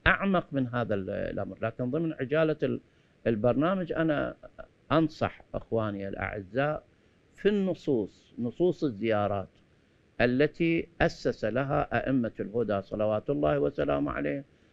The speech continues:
لا تقرأوا مجرد الكلمات، اقرأوا ما خلف الكلمات، ستجدون المسألة أعمق بكثير من مجرد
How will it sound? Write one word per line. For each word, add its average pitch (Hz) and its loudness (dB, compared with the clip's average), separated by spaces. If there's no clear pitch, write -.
لا 170 6
تقرأوا 156 2
مجرد 120 0
الكلمات، 104 -6
اقرأوا 165 2
ما 131 2
خلف - -4
الكلمات، 107 -10
ستجدون 135 0
المسألة 147 -2
أعمق 127 0
بكثير 156 -2
من 139 0
مجرد 127 0